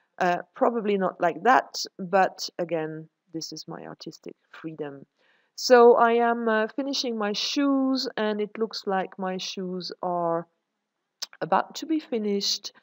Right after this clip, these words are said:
Uh, I'm adding some, uh, gel pen in, uh, copper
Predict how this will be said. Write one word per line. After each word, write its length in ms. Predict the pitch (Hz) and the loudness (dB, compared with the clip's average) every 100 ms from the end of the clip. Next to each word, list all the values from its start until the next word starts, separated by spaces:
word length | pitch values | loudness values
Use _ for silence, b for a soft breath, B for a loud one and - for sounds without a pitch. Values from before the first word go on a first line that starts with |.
| b b b b | b b b b
Uh, 180 | - 202 | -2 0
I'm 180 | - 208 - | 2 0 0
adding 300 | 247 415 403 | 0 0 -4
some, 420 | - 254 226 220 | -4 0 0 0
uh, 160 | 214 202 | -2 -2
gel 280 | 190 220 214 | 2 4 4
pen 440 | 214 233 240 254 233 | 2 -2 -2 -4 -8
in, 500 | 202 196 196 190 190 | -6 -4 -4 -4 -4
uh, 140 | 190 185 | -4 -4
copper 460 | - 214 294 370 | -4 -2 0 -2